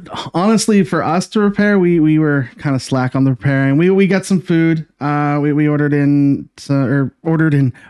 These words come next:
we ordered in from Superstore, <laughs> uh, some food online, and we went and picked some of that, some s-, like,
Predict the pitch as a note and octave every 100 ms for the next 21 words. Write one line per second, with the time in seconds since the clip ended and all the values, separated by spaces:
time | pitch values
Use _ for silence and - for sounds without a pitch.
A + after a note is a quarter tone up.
0 | - D#3+ F#3+ F#3+ F#3 F3 F3 E3 - D#3+
1 | D3+ D3 C3+ - - - F#3+ D#3 - C#3+
2 | C#3 C3+ - _ - C#3+ A3 F3+ G#3 -
3 | - B2+ D3+ D#3+ D#3 D3+ D3+ C#3+ C3 C3+
4 | D#3 D3 F3 E3+ D#3 C#3+ C#3+ C#3+ C#3+ C#3+
5 | C#3 C#3 C3 D3 C3+ _ - C3+ B2+ B2+
6 | - - C#3 B2+ - C3+ A#2